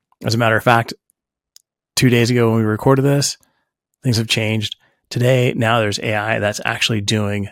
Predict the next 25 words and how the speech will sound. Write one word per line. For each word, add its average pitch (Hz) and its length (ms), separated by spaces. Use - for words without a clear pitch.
not 151 180
just 151 180
the 127 80
three 127 200
D 120 120
renderings 104 540
and 120 420
the 120 120
general 107 400
concepts, 104 400
but 117 120
it's 110 120
also 143 560
doing 104 640
the 101 80
three 101 240
D 101 120
modeling. 98 680
So 101 160
turning 123 360
general 123 360
ideas 107 560
into, 107 320
like, 98 200
physical 120 1000